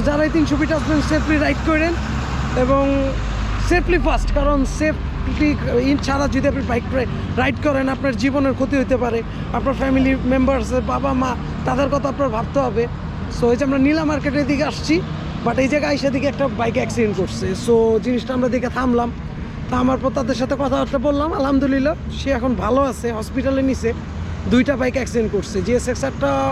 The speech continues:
একবারে আশি নব্বই স্পিডে মারছে। So, সেফলি রাইড করেন। এবং এখন আমরা নীলা মার্কেটের ভিতরের দিকে যাব, টঙের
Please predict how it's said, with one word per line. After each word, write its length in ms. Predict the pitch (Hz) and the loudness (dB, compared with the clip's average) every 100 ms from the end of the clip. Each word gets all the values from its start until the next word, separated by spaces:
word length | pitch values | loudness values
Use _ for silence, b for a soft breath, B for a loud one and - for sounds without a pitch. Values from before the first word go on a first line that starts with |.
| 262 233 | -2 -4
একবারে 400 | 214 - 269 262 240 - - - 233 | -4 0 0 2 0 -4 -8 -6 -4
আশি 160 | 233 247 247 | -2 0 2
নব্বই 220 | 214 262 | 2 -2
স্পিডে 300 | - 247 226 226 - - - - 220 | -2 0 0 0 -4 -10 -10 -4 -4
মারছে। 280 | 214 - 254 - - - - - - | -2 -2 -2 -2 -6 -6 -6 -6 -4
So, 120 | - 220 214 208 165 - - - - - - - - - - - | 2 4 4 2 -2 -4 -8 -8 -8 -6 -6 -6 -6 -4 -4 0
সেফলি 280 | 269 226 294 277 | 2 2 2 2
রাইড 140 | 262 - | 0 0
করেন। 200 | 311 392 277 233 | 0 0 -2 0
এবং 160 | 247 247 220 - - - 208 | 2 0 -2 -8 -12 -10 -4
এখন 140 | 226 254 | 0 0
আমরা 120 | 269 254 | 2 2
নীলা 140 | 285 277 | 2 0
মার্কেটের 320 | 233 262 247 | -2 0 0
ভিতরের 280 | 208 240 254 269 | 0 0 0 0
দিকে 160 | 277 233 | 0 0
যাব, 160 | 262 214 302 - B B - | -2 0 -4 -4 B B 0
টঙের 260 | 254 262 | 2 2